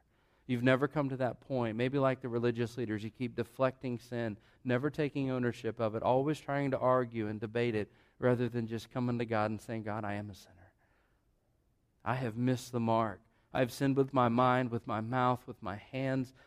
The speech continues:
I have sinned as an act of commission, and I've sinned as an act of omission. I am filthy, Lord, compared to your holiness, and the only thing I can do right now is fall on your mercy and your grace that came to me through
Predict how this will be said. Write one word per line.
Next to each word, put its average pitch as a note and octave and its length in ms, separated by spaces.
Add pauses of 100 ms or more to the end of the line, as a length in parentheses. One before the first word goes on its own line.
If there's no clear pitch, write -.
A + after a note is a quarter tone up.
(100)
I A#2 100
have A2+ 140
sinned C3+ 280
as A#2 140
an B2 80
act B2+ 240
of A#2 140
commission, C#3 560
and B2 100
I've A2+ 160
sinned C3 300
as A2+ 100
an A#2 80
act B2 260
of A#2 140
omission. G2+ 560 (880)
I C3 140
am A#2+ 160
filthy, D#3 600
Lord, C#3+ 300
compared C#3 400
to C3 60
your C3 100
holiness, C3 540
and B2+ 180
the B2+ 40
only C#3+ 220
thing C#3 240
I B2+ 120
can C3+ 180
do B2+ 160
right B2 240
now A#2+ 300 (200)
is B2+ 200
fall C3+ 320
on B2+ 120
your A#2+ 120
mercy B2+ 580
and A#2+ 140
your A2+ 100
grace A#2 440
that A#2 200
came A#2+ 200
to A2+ 60
me A2+ 200
through A2+ 180